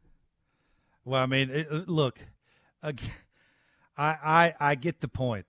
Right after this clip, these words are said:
Like, the, it's sometimes offensively at the bottom of the order, it's a tough watch, right? When Kiermaier's not hitting ninth, it's sometimes it's a tough watch. But I get back to the fifth inning, lefty on the mound,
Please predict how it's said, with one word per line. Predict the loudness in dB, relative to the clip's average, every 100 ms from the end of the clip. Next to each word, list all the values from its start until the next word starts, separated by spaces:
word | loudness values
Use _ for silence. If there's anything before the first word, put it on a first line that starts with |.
| -6
Like, | -6 -6
the, | -8 -6
it's | -4
sometimes | -2 -2 0 -2 0
offensively | -4 -2 -4 -4 -4 -2
at | -4
the | -4
bottom | -4 -2 -4
of | -4
the |
order, | -4 -4 -4
it's | -8
a | -6
tough | -6 -4
watch, | -2 -2 -4 -4
right? | -4 -4
When | -8
Kiermaier's | -6 -4 -2 -2 -4 -4
not | -4
hitting | -6 -8
ninth, | -10 -10 -12 -18 _ _ _ _ _
it's | -6 -4
sometimes | -2 -2 0 -2 -2 -6
it's | -12
a | -6
tough | -2 -2 -2
watch. | -2 -2 -6 -20 -20 -6
But | 0 2
I | 2
get | -2
back | -2 -2 -2
to | -6
the | -8
fifth | -4 -4 -2
inning, | -4 -4 -4 -6 -10 -20 -20 -4
lefty | 0 0 0 -2
on | 0
the | -2
mound, | 0 0 0 -2